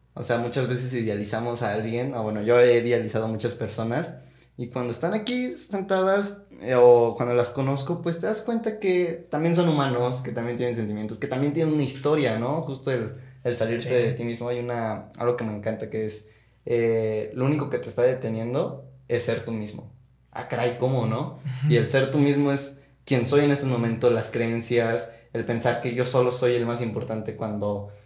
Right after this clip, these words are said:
Speaker 1: mm, y hasta es bonito porque te pones a ver más allá afuera, o sea, eh, cuando empiezas a, a hacer contenido, no sé si te
Speaker 2: Ujú.
Speaker 1: pasa de que,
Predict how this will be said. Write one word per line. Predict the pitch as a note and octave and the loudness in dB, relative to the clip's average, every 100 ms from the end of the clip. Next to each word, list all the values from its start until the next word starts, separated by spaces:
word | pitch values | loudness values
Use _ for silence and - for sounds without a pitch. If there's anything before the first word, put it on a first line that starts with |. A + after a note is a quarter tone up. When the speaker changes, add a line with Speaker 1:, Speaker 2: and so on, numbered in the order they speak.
| _ _ | _ _
Speaker 1:
mm, | - A2 C3+ B2+ - | -18 -8 -6 -6 -2
y | C#3 | 2
hasta | C3 D3 | 4 2
es | D3+ | 2
bonito | D#3+ D3+ C#3+ C#3+ | 2 2 0 -2
porque | B2 A#2+ - A#2 A2+ G#2+ G#2+ - _ _ - - | 0 -2 0 0 2 0 -4 -14 _ _ -20 -6
te | B2 | -4
pones | G2+ C3+ D3+ - | 0 0 0 0
a | |
ver | A2+ B2 C#3+ - | 2 4 2 -2
más | C3 C3+ | -4 0
allá | B2+ | 0
afuera, | B2+ A2+ D3 - C3+ | 0 0 -2 -4 -8
o | |
sea, | A2+ A2 G#2+ - - - _ _ - | -2 0 0 -2 -10 -20 _ _ -2
eh, | A#2+ A2+ A2+ G#2+ | 2 2 2 0
cuando | A#2 A#2 | -2 -2
empiezas | A2+ B2+ C3 | 0 0 2
a, | A2 G#2+ | 0 -2
a | G#2+ | -4
hacer | - A#2+ | -2 -2
contenido, | B2 A2+ A2 A2+ C#3 E3 - | -2 -2 -2 0 0 -2 -4
no | A#2+ | -2
sé | C3+ | 0
si | |
te | C3 | 0
Speaker 2:
Ujú. | C3 | 0
Speaker 1:
pasa | A2+ A2 | -2 -2
de | G#2+ | -4
que, | G#2+ G#2+ G2+ G2 | -2 -4 -4 -8